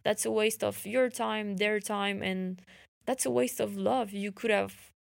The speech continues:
experienced and they could have experienced.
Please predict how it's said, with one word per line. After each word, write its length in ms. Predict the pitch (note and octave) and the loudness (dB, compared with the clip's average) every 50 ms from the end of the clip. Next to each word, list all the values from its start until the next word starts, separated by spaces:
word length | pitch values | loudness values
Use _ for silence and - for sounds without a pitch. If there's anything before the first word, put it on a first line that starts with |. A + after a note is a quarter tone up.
| _ _ | _ _
experienced 800 | - F3 - - - A#3+ B3 C4+ B3+ A3 G3 F#3 F#3 - - - - | -4 -2 -2 0 4 4 4 4 4 0 -2 -2 -4 -6 -10 -4 0
and 320 | G3+ G3+ G3+ G3+ G3 F3 | 0 2 2 2 2 4
they 120 | G#3+ A#3+ A#3+ | 4 2 2
could 140 | - - | 2 0
have 160 | G#3 F#3+ F#3 F#3 | 0 0 0 0
experienced. 520 | F#3 - - - G#3+ G3 F#3 F3+ E3+ - | -4 -6 -4 -2 -2 -2 0 -2 -4 -6